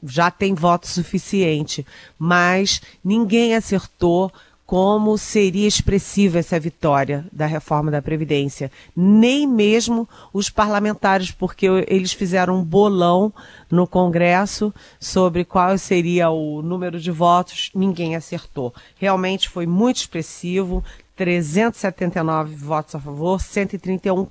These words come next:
contra e trezentos e setenta e nove votos é setenta e um votos a mais do que os trezentos e oito necessários. É, esses setenta e um,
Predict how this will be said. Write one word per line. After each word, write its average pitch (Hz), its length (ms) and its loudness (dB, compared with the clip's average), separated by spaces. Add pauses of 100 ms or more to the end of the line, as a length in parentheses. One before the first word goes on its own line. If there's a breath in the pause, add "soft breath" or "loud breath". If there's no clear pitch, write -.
contra 156 480 -2 (360 loud breath)
e 165 160 -4
trezentos 175 580 -2
e - 20 -12
setenta 175 400 -4
e 151 40 -2
nove 147 360 -2
votos 170 680 -2 (340 soft breath)
é 165 340 0 (300 soft breath)
setenta 185 1040 -2
e 170 80 0
um 165 240 2
votos 160 720 0
a 180 140 0
mais 165 640 0
do 156 160 -6
que 156 240 -4
os 165 160 -4
trezentos 165 600 -4
e 156 80 -6
oito 156 320 -4
necessários. 156 920 -4 (440 loud breath)
É, 156 440 0
esses 170 280 -2
setenta 165 460 -4
e 156 60 0
um, 202 420 2